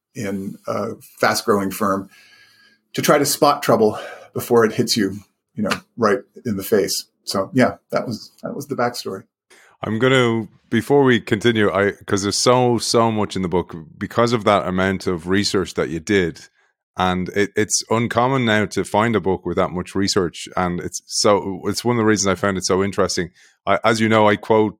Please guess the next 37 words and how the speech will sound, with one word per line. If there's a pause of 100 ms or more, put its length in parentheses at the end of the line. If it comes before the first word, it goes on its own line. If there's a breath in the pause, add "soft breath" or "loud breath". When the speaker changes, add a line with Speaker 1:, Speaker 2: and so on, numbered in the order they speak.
(120)
Speaker 2:
you
in
my
own
book.
I
say
many,
many
people
do.
I
know
our
future
guest,
Paul
Nunes,
also (240)
quotes
you
in
his
book. (340)
Nadia
Jacksembayeva,
also
a
guest
on
the
show,
quotes
you
in
her
book.